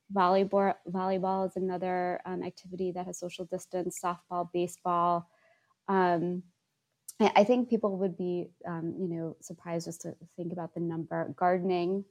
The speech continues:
is another one that can be socially distanced. Um, y-, I mean, I, I, I do think that, um, I do think, you know, the thing that comes up or is coming up a lot for me now in my own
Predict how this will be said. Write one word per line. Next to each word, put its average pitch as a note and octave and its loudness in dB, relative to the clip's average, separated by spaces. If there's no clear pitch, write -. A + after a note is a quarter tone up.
is F#3 -2
another F#3 2
one F3+ 0
that F3 -4
can F#3 -6
be F3+ -4
socially F#3 -6
distanced. F3 -6
Um, E3+ 0
y-, - -4
I A#3 10
mean, A3+ 2
I, B3 6
I, A#3 6
I A#3 6
do C#4+ 0
think D#4+ 0
that, G#3 0
um, F3 -2
I A3 4
do C#4 -2
think, A#3 -4
you G3 2
know, F#3 0
the G3+ -2
thing C4 -2
that A#3 -6
comes G3+ -2
up F3+ 0
or E3+ -4
is E3 -8
coming F3 -8
up - -10
a F3 -16
lot E3+ -6
for F3 -10
me F3 -4
now E3+ -4
in D#3+ -4
my E3 -6
own G#3+ -4